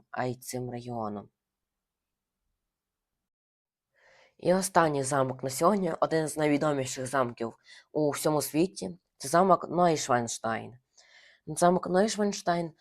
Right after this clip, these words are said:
улюблене місто туристів і натхнення для Діснею. Але не все так казково, як здається.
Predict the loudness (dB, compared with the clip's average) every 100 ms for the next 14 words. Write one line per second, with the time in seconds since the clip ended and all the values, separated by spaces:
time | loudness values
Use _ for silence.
0 | _ -6 -2 0 0 0 0 -2 -4 -6
1 | -2 -2 -4 -8 -10 -6 -6 -6 -8 -6
2 | -4 -8 -8 -10 -10 -14 -6 -6 -6 -10
3 | _ _ _ _ _ _ _ _ -2 -2
4 | -2 -4 -4 -4 0 0 0 -6 -4 0
5 | 0 0 -10 -12 -4 -2 -2 -6 -10 -18